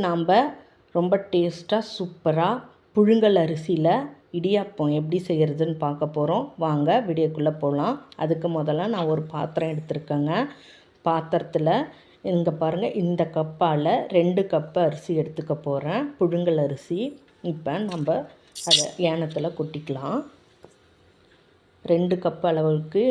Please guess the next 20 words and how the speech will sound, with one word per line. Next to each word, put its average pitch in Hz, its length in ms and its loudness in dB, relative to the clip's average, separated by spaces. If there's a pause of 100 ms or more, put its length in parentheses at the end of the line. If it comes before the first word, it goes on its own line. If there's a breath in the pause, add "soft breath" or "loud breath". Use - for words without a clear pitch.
எடுக்க 156 240 -4 (140)
போறேங்க. 143 280 -6 (240)
இன்னொரு 165 380 0
கப்பு 147 240 -4 (120)
இப்ப 143 240 -6 (100)
கொட்டுறேன், 143 500 -6 (1400)
போட்டுக்கலாம். 151 600 0 (500 loud breath)
இப்ப 180 220 -4 (200)
நம்ம 170 260 -2
நல்லா 160 240 0 (100)
வாஷ் 160 260 -2 (100)
பண்ணிட்டு 143 440 -2 (420)
நாலு 185 280 0
மணி 156 180 -2
நேரம் 175 280 0
ஊற 147 80 -2 (100)
வச்சுக்கலாம். 135 560 -6 (340)
இப்ப - 200 -6
நான் 151 180 0
நல்லா 147 200 0